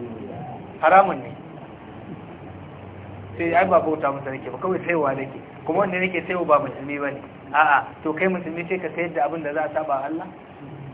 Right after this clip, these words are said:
A je a aje gunki a gida kuma ka, ka yi ciniki ka ci kuɗin? Haramun ne. Haramun ne. Sai da kayan abin nan. Alatin lahu, eh, dillalin gita da piano da waye haramun yake sayarwa.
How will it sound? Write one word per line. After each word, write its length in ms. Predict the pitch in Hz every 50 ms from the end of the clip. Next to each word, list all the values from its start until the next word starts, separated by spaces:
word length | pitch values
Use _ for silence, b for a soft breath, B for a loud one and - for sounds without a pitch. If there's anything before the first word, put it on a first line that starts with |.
| -
A 80 | - 131
je 100 | 139 160
a 140 | 156 147 147
aje 300 | 160 151 151 151 143 139
gunki 320 | 135 156 170 170 170 160 151
a 80 | - -
gida 220 | 135 151 156 156
kuma 240 | 156 147 160 160 165 165 156 143 127 127 120 -
ka, 60 | 127 123 123 -
ka 60 | - 127
yi 80 | 147
ciniki 360 | 147 - 139 147 143 156 156 151
ka 60 | - 135
ci 80 | -
kuɗin? 240 | 160 - 175 170 185 - - - - - - -
Haramun 360 | 131 131 143 - - - - -
ne. 100 | - - - - - - - - - - -
Haramun 320 | 131 131 151 175 180 147 117
ne. 140 | 113 101 - - - - -
Sai 140 | - 147 156
da 100 | 143 131
kayan 400 | - 147 143 147 151 151 147 147 143 131
abin 240 | 117 117 120 120
nan. 100 | 113 104 - - - - - - - - - -
Alatin 400 | 123 127 143 156 151 - 135 139
lahu, 240 | 160 185 180 147 - - - - - - - - - - - - - - - - - -
eh, 260 | 131 127 123 120 120 123 120
dillalin 600 | 135 131 135 147 156 160 160 156 147 135 131 - - - - - - -
gita 360 | 131 131 127 - 160 156 156
da 200 | 156 147 135 123 120
piano 460 | - 131 131 139 147 151 147 139 131
da 140 | 120 123 117
waye 260 | 117 120 127 139 127
haramun 320 | 120 135 143 180 190 185 160 147
yake 180 | 139 135 135 123 113 -
sayarwa. 260 | 120 110 98 92